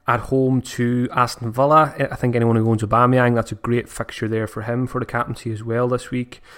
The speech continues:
And Salah, Salah and Mane, I mean, on paper, away to Chelsea is not great, but Chelsea have been terrible defensively this season. I think there'll be a lot of, a lot of goals in that game, and, you know, I, I fully expect Salah and Mane to do well. So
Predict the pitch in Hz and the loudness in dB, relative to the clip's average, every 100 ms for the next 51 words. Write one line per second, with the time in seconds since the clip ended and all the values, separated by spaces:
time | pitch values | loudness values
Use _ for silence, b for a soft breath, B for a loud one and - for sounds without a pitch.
0 | B B B 123 117 113 - 135 147 147 | B B B 2 4 4 4 6 6 4
1 | 123 - 156 147 120 113 127 147 139 127 | 2 4 6 8 6 6 4 2 0 2
2 | 123 123 117 - _ - _ - 139 139 | 4 4 2 -4 _ -20 _ -2 2 2
3 | - 131 131 147 131 - 120 117 120 - | 4 2 4 2 2 -4 0 0 0 0
4 | 117 120 123 110 113 113 - 113 135 - | 0 0 0 0 0 0 0 2 0 0
5 | 120 113 - - 139 139 123 117 110 104 | 0 0 -2 -4 0 2 0 0 2 0
6 | - - - 113 120 127 117 - 113 117 | -4 -14 -4 0 2 2 0 -2 -2 -2
7 | 131 120 - 120 120 B B B B 127 | -2 -2 -4 -4 -4 B B B B 0
8 | 135 120 117 110 107 95 - 110 107 104 | 2 2 4 4 2 -2 -4 2 2 2
9 | 104 120 127 123 120 123 117 113 110 - | 0 2 4 2 2 -2 -2 -2 -4 -6
10 | 110 107 110 - 117 - - 120 110 - | -6 -4 -6 -8 -12 -8 -2 0 0 -2
11 | 107 - 117 107 104 104 101 107 104 101 | -4 -2 0 0 0 0 2 0 -2 -2
12 | 104 104 104 107 113 117 110 | -2 0 -2 -4 -6 -6 -6